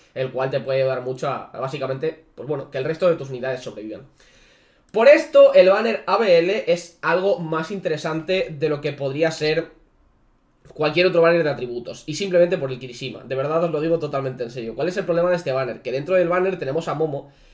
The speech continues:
y dentro del banner tenemos a Bakugo, que son dos unidades que pueden aparecer perfectamente en el summon del tutorial. Entonces, si te salen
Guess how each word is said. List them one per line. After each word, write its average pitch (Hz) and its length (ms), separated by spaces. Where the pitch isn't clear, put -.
y 135 80
dentro 139 260
del 147 100
banner 151 300
tenemos 131 320
a 139 40
Bakugo, 127 420
que 123 80
son 139 300
dos 135 260
unidades 143 380
que 139 100
pueden 135 240
aparecer 135 340
perfectamente 127 560
en 147 60
el 135 100
summon 131 220
del 127 140
tutorial. 113 500
Entonces, 160 300
si 147 100
te 143 120
salen 160 460